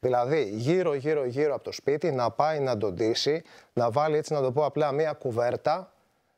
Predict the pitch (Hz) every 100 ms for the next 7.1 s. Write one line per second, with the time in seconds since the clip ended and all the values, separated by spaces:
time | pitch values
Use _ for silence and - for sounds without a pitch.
0 | _ _ 156 185 190 135 123 151 160 156
1 | 139 - 160 127 151 160 160 143 131 120
2 | 165 156 165 - 127 131 123 131 165 165
3 | - 196 208 - - _ _ _ 143 180
4 | 165 190 - 147 180 117 104 - 82 -
5 | _ _ _ - 185 180 170 185 185 185
6 | 170 208 165 117 110 151 151 151 147 107